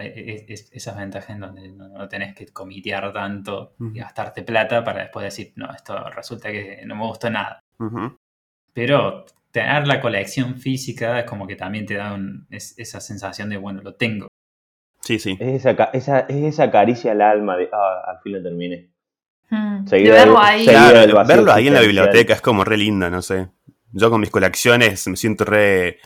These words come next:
Speaker 2: aunque no las leo más, después es como que te sentís realizado, no sé.
Speaker 1: Claro, de vez en cuando s-,
Speaker 3: Te-,
Speaker 1: sacas un
Speaker 3: siempre
Speaker 1: tomo y
Speaker 3: volvés y,
Speaker 1: mirás
Speaker 3: y
Speaker 1: un
Speaker 3: todo.
Speaker 1: par de
Speaker 2: Ujú.
Speaker 1: páginas. Yo tengo incluso varios tomos individuales de manga que me han gustado,
Speaker 2: Ujú.
Speaker 1: o sea, de, de manga o, o series que, que he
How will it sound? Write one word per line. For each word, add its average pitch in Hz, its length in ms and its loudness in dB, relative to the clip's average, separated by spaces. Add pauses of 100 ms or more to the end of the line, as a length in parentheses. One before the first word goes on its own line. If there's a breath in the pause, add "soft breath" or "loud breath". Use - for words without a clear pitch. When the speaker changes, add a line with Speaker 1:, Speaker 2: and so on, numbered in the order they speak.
Speaker 2:
aunque 98 200 -2
no 120 100 2
las 120 140 4
leo 123 180 6
más, 139 220 6
después 117 360 4
es 123 80 -2
como 107 200 0
que 98 80 -4
te - 60 -14
sentís 101 340 -4
realizado, 95 560 2
no 92 100 -4
sé. 92 220 -12 (240)
Speaker 1:
Claro, 139 260 0
de 117 100 -2
vez 151 140 -2
en 135 80 -6
cuando 120 280 -4
s-, - 220 -16 (180)
Speaker 3:
Te-, 107 120 -2
Speaker 1:
sacas 113 320 -8
un 107 80 -10
Speaker 3:
siempre - 220 0
Speaker 1:
tomo 92 220 4
y 90 40 2
Speaker 3:
volvés 110 280 4
y, 87 100 -4
Speaker 1:
mirás 80 240 -4
Speaker 3:
y - 40 -8
Speaker 1:
un - 40 -10
Speaker 3:
todo. - 100 -2
Speaker 1:
par 107 200 -2
de 135 80 -2
Speaker 2:
Ujú. 123 80 -2
Speaker 1:
páginas. 120 380 -4 (360)
Yo 131 160 -4
tengo 143 220 -2
incluso 120 420 -6
varios 123 320 -2
tomos 127 600 -6
individuales 120 720 -2
de 104 80 -6
manga 117 340 -4
que 110 100 -12
me 98 100 -8
han 101 120 -8
gustado, 104 640 -8
Speaker 2:
Ujú. 113 180 -10
Speaker 1:
o 117 40 -8
sea, 101 200 -8
de, 98 180 -12
de 98 160 -10
manga 113 400 -4
o, 98 200 -8
o 104 60 -14
series 113 320 -10
que, 98 300 -14
que 101 200 -10
he - 20 -8